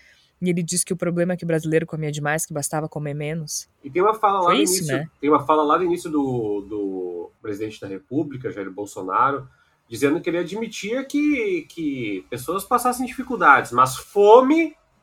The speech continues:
Speaker 2: não. Fome ninguém passava no Brasil. Acho que a gente pode até
Speaker 1: Lá no comecinho, né? Foi lá no
Speaker 2: Isso.
Speaker 1: começo, foi bem, acho que foi, acho que foi em dois mil e dezenove.
Speaker 2: Isso, acho que, que dá pra gente buscar depois pra, pra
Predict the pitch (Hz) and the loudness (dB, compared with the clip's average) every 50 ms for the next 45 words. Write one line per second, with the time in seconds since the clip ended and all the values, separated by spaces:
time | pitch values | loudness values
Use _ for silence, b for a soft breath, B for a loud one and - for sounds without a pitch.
0 | _ - 160 160 139 110 - - _ _ _ _ _ _ _ _ _ _ _ - | _ 2 6 6 6 6 4 0 _ _ _ _ _ _ _ _ _ _ _ -2
1 | - 151 135 135 143 170 180 175 170 160 160 151 160 165 143 135 143 - - 120 | 2 2 4 4 4 2 0 0 0 -2 -2 -2 -2 -4 -2 -2 -2 -2 -2 -4
2 | 120 117 117 120 117 104 - 87 - - _ _ _ _ _ _ _ _ _ _ | -6 -4 -4 -4 -4 -4 -8 -12 -14 -16 _ _ _ _ _ _ _ _ _ _
3 | _ _ _ _ _ _ _ _ _ _ _ _ - - - 135 131 131 - - | _ _ _ _ _ _ _ _ _ _ _ _ -20 -10 -8 -8 -8 -6 -4 -4
4 | 131 156 - 117 - - - 165 160 160 160 175 214 262 285 302 302 285 - - | -4 -4 -4 -6 -6 -4 -2 0 0 2 4 4 4 4 2 0 -2 0 2 2
5 | 269 254 247 233 220 - - 214 196 190 180 165 143 139 131 131 320 311 302 175 | 2 4 4 2 0 0 0 0 0 0 -2 -2 -4 -4 -4 -6 -4 -4 -2 -2
6 | 180 190 226 285 359 370 349 - - 226 208 196 175 160 156 - - - 160 156 | 0 0 -2 -2 -2 -4 -6 -6 -6 -4 -2 -2 -2 -2 -2 -4 -6 -6 -6 -4
7 | 160 160 196 226 269 311 320 285 160 143 127 190 - - - - 226 247 262 - | -4 -2 -2 -2 -2 -4 -8 -14 -12 -10 -8 -8 -8 -8 -6 -4 -4 -4 -4 -6
8 | - 185 - - - 247 294 320 302 320 339 359 381 403 415 427 403 381 370 311 | -10 -12 -12 -12 -12 -10 -8 -8 -8 -8 -10 -10 -8 -8 -6 -4 -2 0 0 -2
9 | 208 147 120 - - - 139 143 139 127 127 127 - - - - - - - 107 | -2 -6 -10 -10 -4 0 2 4 4 2 0 -4 -8 -10 -12 -14 -16 -6 -4 -4
10 | 117 - - - - 120 117 113 110 113 _ _ _ _ _ _ - - - 113 | -4 -4 -6 -8 -8 -6 -6 -6 -8 -12 _ _ _ _ _ _ -10 -2 2 2
11 | 113 110 113 113 98 110 107 - 120 113 98 90 - _ _ 98 101 110 - - | 2 2 0 -2 -4 -6 -8 -6 -6 -6 -6 -6 -8 _ _ -10 -8 -8 -8 -4
12 | - 120 113 110 107 101 - - 104 104 101 - - 107 - - _ - 107 104 | 0 0 0 0 0 -4 -6 -4 -4 -4 -4 -4 -6 -6 -6 -8 _ -6 -2 -2
13 | 98 95 92 - - | 0 -2 -2 -4 -10